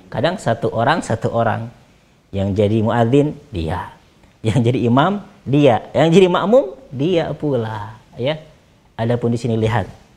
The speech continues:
hikmah yang luar biasa, ikhwata iman rahiman rahimakumullah. Hamba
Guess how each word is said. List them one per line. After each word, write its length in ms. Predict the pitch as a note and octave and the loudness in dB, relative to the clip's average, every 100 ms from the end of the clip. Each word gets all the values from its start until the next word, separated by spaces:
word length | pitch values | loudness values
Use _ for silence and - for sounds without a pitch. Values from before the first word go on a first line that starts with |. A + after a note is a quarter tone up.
| _ _ - | _ _ -10
hikmah 320 | B2 B2+ A#2 | -6 -4 -2
yang 160 | A2 G#2+ | -2 -2
luar 240 | G#2+ G2 | -2 -2
biasa, 320 | A#2 C#3 - | -2 -2 -4
ikhwata 240 | - A2 F#2+ | -6 -6 -4
iman 160 | G#2+ B2 | -4 -2
rahiman 320 | A2 A2 G2+ | -4 -6 -6
rahimakumullah. 880 | G2+ - G#2+ G2 G#2 G2+ C#3 F#3+ - - - - _ _ | -6 -6 -8 -6 -8 -2 0 -2 -4 -20 -20 -20 _ _
Hamba 640 | C3 B2+ A2+ C3+ D3 - | 0 2 4 4 2 -2